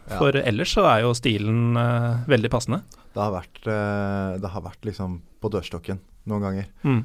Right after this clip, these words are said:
Speaker 1: Eh, men det er, eh, vil alltid være litt motstand, eh, og så lenge man prøver noe for første gang, så, så vil det alltid være en del konserva-, konserva-,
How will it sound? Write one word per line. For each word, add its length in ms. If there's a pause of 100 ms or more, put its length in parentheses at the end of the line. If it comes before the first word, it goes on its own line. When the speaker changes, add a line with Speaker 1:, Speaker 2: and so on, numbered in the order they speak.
(120)
Speaker 1:
Eh, 200
men 120
det 80
er, 260 (200)
eh, 20
vil 400
alltid 240
være 580
litt 160
motstand, 460 (160)
eh, 640
og 60
så 120
lenge 220
man 160
prøver 320
noe 160
for 140
første 260
gang, 160
så, 240
så 160
vil 80
det 80
alltid 260
være 440
en 100
del 160 (560)
konserva-, 1040
konserva-, 680